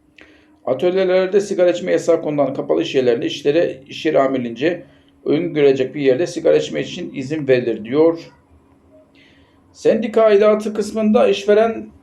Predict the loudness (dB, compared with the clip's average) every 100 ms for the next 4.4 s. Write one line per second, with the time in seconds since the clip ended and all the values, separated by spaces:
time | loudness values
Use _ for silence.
0 | -2 0 2 2 2 2 0 4 4 4
1 | 0 -2 0 2 2 0 0 2 2 0
2 | -4 2 2 2 -6 -20 -20 -20 -20 -20
3 | -16 -16 -16 -10 0 0 2 -2 0 0
4 | 2 4 4 2